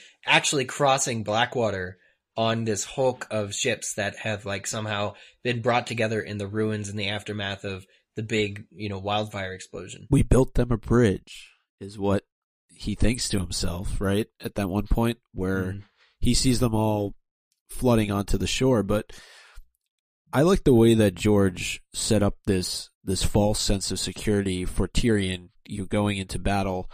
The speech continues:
Speaker 2: with both Sir Balon Swan and then Sir Mandon Moore, because these guys are really fighting alongside him and helping to protect him throughout the entire course of this very short chapter. But then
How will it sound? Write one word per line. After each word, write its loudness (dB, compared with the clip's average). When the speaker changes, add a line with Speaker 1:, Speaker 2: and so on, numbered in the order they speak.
Speaker 2:
with 0
both 2
Sir -2
Balon 0
Swan 0
and -8
then -6
Sir -4
Mandon -4
Moore, 0
because 0
these -2
guys 2
are 0
really 0
fighting 0
alongside -2
him -2
and -8
helping 0
to -6
protect 0
him 0
throughout -2
the -4
entire -2
course 0
of -4
this -4
very 0
short -2
chapter. 0
But -4
then -2